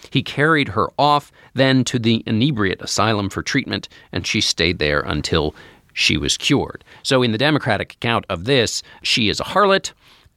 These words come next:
He takes credit for the baby because she's been sleeping with lots of his male married friends, and he saves their honor by saying the child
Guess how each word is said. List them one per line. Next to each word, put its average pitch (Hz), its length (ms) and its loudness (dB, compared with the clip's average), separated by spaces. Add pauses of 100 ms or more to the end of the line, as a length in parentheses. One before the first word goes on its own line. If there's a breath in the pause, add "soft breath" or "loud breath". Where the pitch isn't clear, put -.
(160)
He 135 200 -2
takes 120 320 -2
credit 110 320 0
for - 120 -8
the 90 80 -6
baby 131 360 4
because 110 400 0
she's 123 220 0
been 104 120 0
sleeping 127 460 0
with 95 160 -2
lots 92 240 0
of 92 100 -4
his 87 240 -2
male 98 400 0
married 107 480 2
friends, 131 460 2
and 85 160 -2
he 98 100 0
saves 95 380 -2
their 104 280 2
honor 131 360 4 (280 loud breath)
by 80 220 2
saying 80 460 0
the 76 80 -4
child 80 480 -2